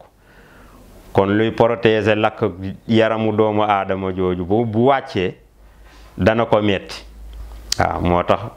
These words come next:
mu, ba, ba Fatiha wàccee, nga séen ko moom itam mu onkuwaat, fa tabaarakallah. Kon mu ngi noonu, yooyu yépp ay, ay misaal la ci di wane ne moom toujours du xaddi.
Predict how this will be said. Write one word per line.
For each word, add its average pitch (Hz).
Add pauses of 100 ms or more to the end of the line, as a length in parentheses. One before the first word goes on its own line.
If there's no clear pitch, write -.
mu, 98
ba, 95
ba 95
Fatiha 117
wàccee, 101 (580)
nga 95
séen 95
ko 92
moom 95
itam 92 (720)
mu 98
onkuwaat, 95 (600)
fa 90
tabaarakallah. 87 (1500)
Kon 87
mu 98
ngi 101
noonu, 92
yooyu 95
yépp - (440)
ay, 95
ay 107
misaal 110
la 98
ci 104
di 104
wane 104
ne 104
moom 104 (680)
toujours 120 (600)
du 95
xaddi. 98